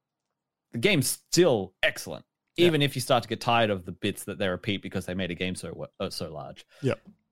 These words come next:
Speaker 1: So it's not necessarily a, This one's open and this one's not. This one's this one's, uh, this one's big and this one's small. Like, I don't think that's what makes it the,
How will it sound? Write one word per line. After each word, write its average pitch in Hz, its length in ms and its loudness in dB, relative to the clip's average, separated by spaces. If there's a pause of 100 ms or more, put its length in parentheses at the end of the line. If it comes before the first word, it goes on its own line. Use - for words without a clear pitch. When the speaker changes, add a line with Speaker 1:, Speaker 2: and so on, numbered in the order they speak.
(1900)
Speaker 1:
So - 140 0
it's - 160 -2
not 170 180 2
necessarily 135 580 2
a, 107 260 4 (220)
This 151 220 2
one's 131 200 4
open 120 340 4
and 101 80 0
this 113 160 0
one's 95 260 -2
not. 107 300 2 (160)
This 143 180 0
one's 101 300 2 (1000)
this 151 180 0
one's, 110 420 2
uh, 90 600 4 (220)
this - 140 -4
one's 113 160 2
big 107 300 2
and 98 100 2
this 98 140 -4
one's 90 200 -4
small. 98 500 2
Like, 95 160 0
I 104 60 2
don't 117 200 2
think 98 200 -2
that's 95 300 0
what 90 220 0
makes 90 280 -6
it 90 120 -10
the, 87 140 -8